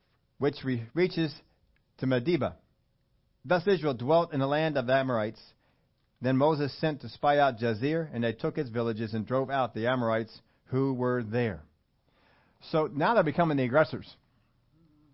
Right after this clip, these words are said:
After they, these folks attacked them, they went out and they, they found more Amorites,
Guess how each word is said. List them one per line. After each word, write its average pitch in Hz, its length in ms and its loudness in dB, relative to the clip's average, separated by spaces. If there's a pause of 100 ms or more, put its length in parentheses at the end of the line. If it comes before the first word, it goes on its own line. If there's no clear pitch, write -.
(840)
After 151 300 0
they, 156 220 4
these 156 220 0
folks 160 220 0
attacked 165 320 2
them, 147 160 0 (320)
they 156 120 4
went 151 160 2
out 151 140 0
and - 20 2
they, 139 360 2
they 131 60 -12
found 147 240 2
more 147 200 4
Amorites, 127 440 2